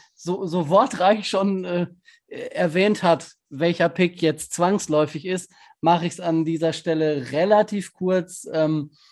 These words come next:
der, der Need wurde erwähnt in der, in der O-Line, den die, äh, Texans haben.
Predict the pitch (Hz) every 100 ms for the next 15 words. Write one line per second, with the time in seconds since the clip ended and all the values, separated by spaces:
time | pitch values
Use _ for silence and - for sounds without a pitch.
0 | _ - _ 143 156 156 156 156 160 160
1 | 165 180 202 185 185 175 147 139 180 185
2 | 175 175 175 170 180 175 156 170 170 170
3 | 165 160 156 160 156 147 151 147 147 -
4 | 165 - 151 160 175 202 202